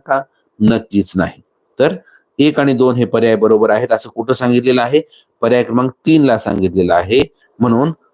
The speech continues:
आपलं उत्तर आहे पर्याय क्रमांक तीन. चला, व्हेरी गुड. रुद्र, श-, श्रीवार, आस्था, गौरव. ओके, चला,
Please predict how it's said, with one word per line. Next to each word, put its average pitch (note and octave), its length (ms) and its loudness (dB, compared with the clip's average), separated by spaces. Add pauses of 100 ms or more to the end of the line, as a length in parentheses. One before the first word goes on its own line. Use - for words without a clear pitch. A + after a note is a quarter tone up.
आपलं - 360 0
उत्तर G2+ 340 0
आहे F#2+ 200 -2
पर्याय F2+ 300 -2
क्रमांक F2 360 -14 (100)
तीन. G#2+ 200 0 (1160)
चला, F#2 140 0
व्हेरी G#2+ 220 2
गुड. F2 180 -2
रुद्र, G2 400 0 (480)
श-, - 200 -8 (580)
श्रीवार, G2 580 0 (460)
आस्था, G2+ 500 -2
गौरव. G2 520 0 (1200)
ओके, A2 240 -2
चला, G#2 220 0